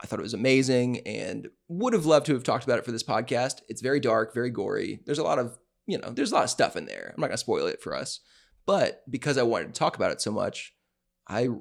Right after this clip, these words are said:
resurrected the Cellar Dwellers. I did an episode on it, just myself, talked about it. So I'm gonna, I'm gonna recommend go listen to that. I'm gonna put the, the episode in the show notes as well with our anthology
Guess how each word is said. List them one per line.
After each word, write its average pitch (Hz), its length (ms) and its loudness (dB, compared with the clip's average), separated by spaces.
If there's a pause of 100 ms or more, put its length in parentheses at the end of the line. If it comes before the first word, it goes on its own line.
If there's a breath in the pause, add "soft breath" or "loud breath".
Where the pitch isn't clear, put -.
(140)
resurrected 123 600 -2
the 131 60 -8
Cellar 170 220 -2
Dwellers. - 360 -10
I - 60 -4
did 120 180 0
an 131 120 0
episode - 360 -4
on 50 140 -10
it, - 100 -14
just - 200 -10
myself, 120 520 -2 (180)
talked 107 220 -4
about 110 220 2
it. 110 240 0 (380)
So 107 180 0
I'm 120 80 2
gonna, 143 200 4
I'm 143 140 0
gonna 147 200 2 (380)
recommend 147 440 4
go 147 100 4
listen 160 240 -2
to 143 80 -4
that. - 200 -6 (220)
I'm 120 100 0
gonna 120 80 0
put 135 220 -4
the, 110 280 2
the 107 80 0
episode 98 320 -2
in - 100 -4
the - 80 -4
show - 160 -4
notes - 220 -6
as - 100 -8
well - 480 0 (160 soft breath)
with 117 160 0
our 101 120 2
anthology - 600 -6